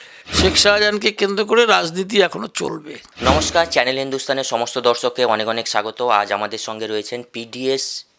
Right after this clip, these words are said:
Speaker 2: দলের ফাউন্ডার সেক্রেটারি সমীর পুততুন্ডু। সমীরদা,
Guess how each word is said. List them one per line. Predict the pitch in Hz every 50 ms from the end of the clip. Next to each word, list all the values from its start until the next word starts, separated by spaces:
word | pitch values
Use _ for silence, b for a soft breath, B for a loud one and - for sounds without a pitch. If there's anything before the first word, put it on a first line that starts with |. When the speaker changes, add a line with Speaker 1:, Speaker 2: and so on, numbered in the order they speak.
| _ - -
Speaker 2:
দলের | 104 101 107 107 104 87 - - _ B B B B B B B B B -
ফাউন্ডার | - 120 120 123 123 123
সেক্রেটারি | - - - 101 - 113 110 120 113 107 120 120 117 _ _ _ -
সমীর | - - - 117 120 120 123 117 - -
পুততুন্ডু। | 110 - 104 98 104 95 90 87 92 - _ _ _ _ B B B B B
সমীরদা, | - - 143 156 165 160 151 143 139 156